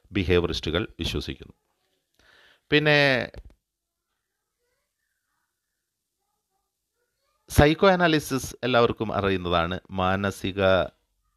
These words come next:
അപഗ്രഥനം. അത് ആരുമായി ബന്ധപ്പെട്ടിരിക്കുന്നു? അതിൻ്റെ ഉപജ്ഞാതാവ് സിഗ്മണ്ട് ഫ്രോയിഡാണ്.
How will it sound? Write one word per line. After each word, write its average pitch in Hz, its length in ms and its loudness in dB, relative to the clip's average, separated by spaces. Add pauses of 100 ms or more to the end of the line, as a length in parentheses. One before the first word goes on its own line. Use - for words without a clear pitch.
(240)
അപഗ്രഥനം. 92 640 -2 (580)
അത് 95 180 -4
ആരുമായി 101 320 2
ബന്ധപ്പെട്ടിരിക്കുന്നു? 90 840 -4 (800)
അതിൻ്റെ 107 280 2
ഉപജ്ഞാതാവ് 95 560 -2
സിഗ്മണ്ട് 98 520 -10
ഫ്രോയിഡാണ്. - 520 -6